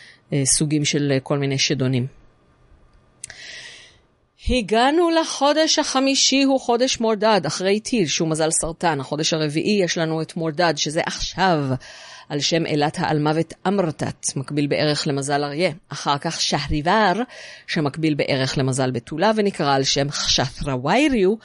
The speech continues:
המלכות הצודקת או הגברית. טיר מורדד ושהריבר הם חודשי החופש הגדול, רחמנות על ההורים האיראנים. לא רק שהחופש הגדול הוא שלושה חודשים, אלא שאלה שלושה חודשים בני שלושים ואחת יום.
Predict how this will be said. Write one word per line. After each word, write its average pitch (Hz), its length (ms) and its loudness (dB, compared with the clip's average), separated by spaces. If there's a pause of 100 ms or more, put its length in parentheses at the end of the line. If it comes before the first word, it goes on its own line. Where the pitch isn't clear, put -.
(280)
המלכות 160 420 0
הצודקת 160 760 -2
או 143 120 -2
הגברית. 139 720 -2 (1400)
טיר 311 240 4
מורדד 202 500 4
ושהריבר 170 680 2
הם 208 140 2
חודשי 185 380 0
החופש 165 520 0
הגדול, 165 480 2
רחמנות 220 920 0
על 302 120 2
ההורים 285 400 4
האיראנים. 269 640 2
לא 214 120 4
רק 233 160 0
שהחופש 202 480 0
הגדול 175 300 2
הוא 185 60 0
שלושה 175 300 -2
חודשים, 185 480 0 (500)
אלא 165 180 2
שאלה 156 400 0
שלושה 165 420 -2
חודשים 170 460 -2
בני 175 200 0
שלושים 180 420 -2
ואחת 180 440 -2
יום. 202 300 2